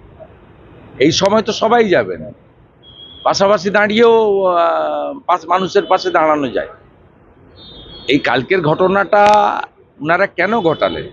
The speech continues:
এবং ঘটনা ঘটানোর পরে যেভাবে ওনাদের মুখপাত্র জাস্টিফাইড করছেন এবং পুলিশ মন্ত্রী যেভাবে কনডেম না করে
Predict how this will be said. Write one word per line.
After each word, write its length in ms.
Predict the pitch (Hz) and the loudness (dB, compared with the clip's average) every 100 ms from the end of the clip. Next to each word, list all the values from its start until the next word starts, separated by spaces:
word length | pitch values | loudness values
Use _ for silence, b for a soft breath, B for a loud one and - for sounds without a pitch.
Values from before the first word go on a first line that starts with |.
| - _ _ - _ - - - - - - | -20 _ _ -20 _ -20 -20 -20 -20 -16 -2
এবং 160 | 147 | -2
ঘটনা 540 | 107 123 - 185 202 208 | 0 -2 0 2 2 2
ঘটানোর 500 | 143 135 170 208 202 | 2 2 2 2 2
পরে 240 | 214 208 | 2 2
যেভাবে 640 | 170 165 160 175 196 196 - - - - - | 2 2 2 4 4 4 0 -12 -20 -20 -8
ওনাদের 340 | 127 156 185 | -2 0 0
মুখপাত্র 840 | 160 139 160 160 170 - 190 196 185 131 | -2 -2 -2 0 0 0 2 4 2 0
জাস্টিফাইড 600 | 120 - 180 196 190 - | -4 -2 0 2 0 0
করছেন 360 | 147 - 139 | -2 0 -2
এবং 220 | 139 147 147 | 0 0 -2
পুলিশ 300 | 151 170 151 | -4 -4 -4
মন্ত্রী 360 | 175 185 170 196 | -6 -6 0 2
যেভাবে 580 | 156 147 165 156 101 - - _ - | 2 4 4 2 -2 -4 -16 _ -4
কনডেম 440 | 123 151 165 196 | -2 0 2 0
না 280 | 190 170 160 | 0 0 -2
করে 340 | - 160 98 | 0 0 0